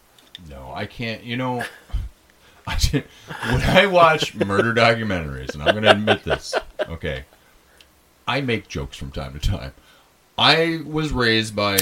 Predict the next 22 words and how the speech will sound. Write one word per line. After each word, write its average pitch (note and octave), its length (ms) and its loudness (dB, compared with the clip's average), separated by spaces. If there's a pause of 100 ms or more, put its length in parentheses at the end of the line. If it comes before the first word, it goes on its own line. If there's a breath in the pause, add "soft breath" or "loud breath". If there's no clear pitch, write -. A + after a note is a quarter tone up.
robots G#2+ 500 0
that F#2 160 -6
riff F#2+ 220 -10
movies E2+ 400 -6
and D#2 100 -8
such. D#2 380 -8
So F3+ 340 -8 (320 soft breath)
anytime F3 600 0
that C#3+ 120 2
I'm C3+ 120 2
watching C#3+ 360 0
something, G#2+ 560 -4
I - 120 -8
tend D3 260 -2
to F2+ 60 -12
make D2 180 -12
jokes - 340 -16
if F2 140 -14
I F#2 80 -6
think D#2+ 220 -16
it's - 120 -14
funny. - 260 -4